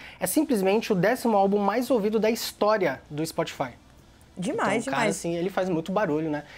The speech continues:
Speaker 1: E, assim, é, ele é uma figura latino-americana que tem um impacto cultural muito forte no mundo todo, exatamente por todo esse sucesso. E é exatamente por isso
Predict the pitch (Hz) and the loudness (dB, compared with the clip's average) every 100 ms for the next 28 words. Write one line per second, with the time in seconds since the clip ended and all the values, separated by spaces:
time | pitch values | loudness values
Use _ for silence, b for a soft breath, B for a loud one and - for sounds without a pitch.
0 | B - 180 196 - 190 165 151 151 - | B -2 2 2 2 0 2 0 0 0
1 | 180 220 196 202 196 190 180 185 175 165 | 2 4 4 2 0 2 4 4 2 -2
2 | - 170 170 185 190 202 233 254 269 240 | -2 -2 -2 0 0 0 -2 -2 -4 -6
3 | - - - - 247 269 285 - 247 - | -16 -20 -20 -2 4 6 6 2 0 -2
4 | 233 247 233 254 - 240 277 262 254 285 | 0 2 2 2 0 0 2 4 4 4
5 | 247 240 226 226 226 - 233 226 226 233 | 4 6 4 4 0 0 0 0 -2 -6
6 | 247 - 190 180 B B - 180 196 214 | -4 0 0 -2 B B 0 2 2 2
7 | 208 202 - 247 220 226 254 | 0 0 2 4 4 2 -4